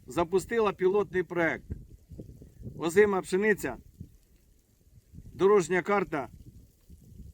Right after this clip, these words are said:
вирощування високих врожаїв», де ми розказуємо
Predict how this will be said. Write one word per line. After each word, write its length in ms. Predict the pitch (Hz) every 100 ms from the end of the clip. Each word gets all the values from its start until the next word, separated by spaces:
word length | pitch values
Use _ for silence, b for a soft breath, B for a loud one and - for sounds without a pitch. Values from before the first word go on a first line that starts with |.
| -
вирощування 680 | 143 185 202 - 160 151 147
високих 480 | 147 - 175 151 123
врожаїв», 480 | 139 131 127 101 - - - - B B B -
де 120 | - 208
ми 160 | 214
розказуємо 1040 | 208 202 - 226 233 175 185 170 156 151